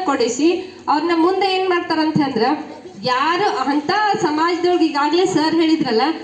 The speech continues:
ಹೆಣ್ಮಕ್ಳು ಮನಿ ಬಿಟ್ಟು ಹೊರಗೆ ಹೋಗ್ತಾರ, ಶಿಕ್ಷಣವನ್ನ ಕಲಿತಾರ ಅಂತಂದ್ರ ಏನೋ ಒಂದ್ ದೊಡ್ಡ ಅಪರಾಧ ಮಾಡ್ಯಾರೇನೋ, ಏನೋ ಒಂದ್ ಇದು ಮಾಡ್ಯಾರ ಅನ್ನುವಂತ ಒಂದು ಕೀಳು ದೃಷ್ಟಿಯೊಳಗೆ ಅವ್ರನ್ನ ನೋಡ್ತಿದ್ರು. ಆಮೇಲೆ ಏನಂತ ಅಂದ್ರ ಇವ್ರು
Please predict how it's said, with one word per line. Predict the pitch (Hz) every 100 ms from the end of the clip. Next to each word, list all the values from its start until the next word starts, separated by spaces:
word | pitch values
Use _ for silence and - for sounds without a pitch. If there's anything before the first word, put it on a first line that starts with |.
| - -
ಹೆಣ್ಮಕ್ಳು | 262 294 359 403 403 415
ಮನಿ | 359 330 349
ಬಿಟ್ಟು | 370 370
ಹೊರಗೆ | 339 302 320
ಹೋಗ್ತಾರ, | 349 339 349 330 320 330 330 330 -
ಶಿಕ್ಷಣವನ್ನ | 254 254 - 349 392 381 381 381
ಕಲಿತಾರ | 311 302 359 370 359 339
ಅಂತಂದ್ರ | 330 311 339 330 339 -
ಏನೋ | 240 269 349
ಒಂದ್ | 392 392 269
ದೊಡ್ಡ | 294 339 269
ಅಪರಾಧ | 262 285 330 381
ಮಾಡ್ಯಾರೇನೋ, | 359 349 339 330 320 311 311 247 - 269
ಏನೋ | 285 349
ಒಂದ್ | 381 359
ಇದು | 320 330 349
ಮಾಡ್ಯಾರ | 349 330 311
ಅನ್ನುವಂತ | 320 349 330 339 370 381 - -
ಒಂದು | 302 339
ಕೀಳು | 339 302 370 427 440
ದೃಷ್ಟಿಯೊಳಗೆ | 370 - 359 370 392
ಅವ್ರನ್ನ | 339 339 320 330
ನೋಡ್ತಿದ್ರು. | 311 330 294 220 185 - - - - - - - - - - - -
ಆಮೇಲೆ | 320 381 427 440
ಏನಂತ | 415 427 403 392 370
ಅಂದ್ರ | 359 330
ಇವ್ರು | 285 226 294 359 -